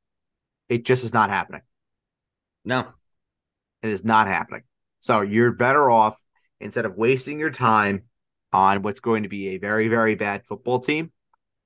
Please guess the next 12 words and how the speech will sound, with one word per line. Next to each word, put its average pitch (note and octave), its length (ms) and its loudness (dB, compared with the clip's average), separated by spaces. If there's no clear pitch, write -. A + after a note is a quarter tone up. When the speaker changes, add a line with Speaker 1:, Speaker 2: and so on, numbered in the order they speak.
Speaker 1:
If C#3 160 4
it D3 140 -2
means, C#3+ 680 -6
like, F#2 160 -6
I'll F#2+ 80 -4
just G2 160 -8
pull G#2+ 160 -4
up F#2+ 60 -4
my G2 140 -2
overalls G#2 540 0
right A2 180 -2
now. A#2 280 -4